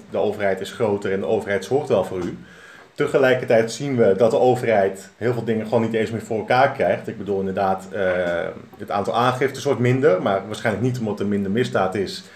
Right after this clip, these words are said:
maar omdat de politie het gewoon niet serieus neemt. De migratie wordt gewoon niet aangepakt. De fiscus die ligt geloof ik op dit moment op zijn gat. Dus iedereen ziet inderdaad dat de overheid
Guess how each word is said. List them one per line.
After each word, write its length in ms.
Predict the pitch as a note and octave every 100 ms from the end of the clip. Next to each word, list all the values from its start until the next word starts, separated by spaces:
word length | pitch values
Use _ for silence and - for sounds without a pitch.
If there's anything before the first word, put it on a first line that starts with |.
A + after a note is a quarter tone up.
| - -
maar 200 | A2 G#2
omdat 320 | G#2 F#2+ -
de 80 | G2+
politie 320 | F#2+ G#2+ G#2
het 120 | G#2+ -
gewoon 140 | G2
niet 100 | F#2
serieus 420 | G#2+ F#2 G#2 B2
neemt. 360 | - C3 F3+ - - - - -
De 80 | -
migratie 520 | G#2 G#2 C#3 C#3+ -
wordt 160 | C#3 C#3
gewoon 140 | C#3+
niet 120 | C3+
aangepakt. 720 | A2 C3+ B2+ B2 C#3+ C#3+ -
De 60 | G2+
fiscus 480 | - D3+ D3+ C#3 C3
die 200 | C3+ B2+
ligt 220 | C3 B2
geloof 220 | C3+ B2
ik 80 | B2
op 80 | A#2+
dit 120 | B2
moment 280 | B2+ B2 A#2
op 100 | -
zijn 160 | -
gat. 340 | - C#3 D#3 - - - - -
Dus 160 | A#2
iedereen 400 | F3+ D3+ C3+ B2+
ziet 220 | B2 F#3
inderdaad 500 | G3 C#3 A#2+ B2 A2
dat 120 | A#2 A#2
de 80 |
overheid 720 | B2+ D#3+ D#3 A#2 G#2 F#2+ F#2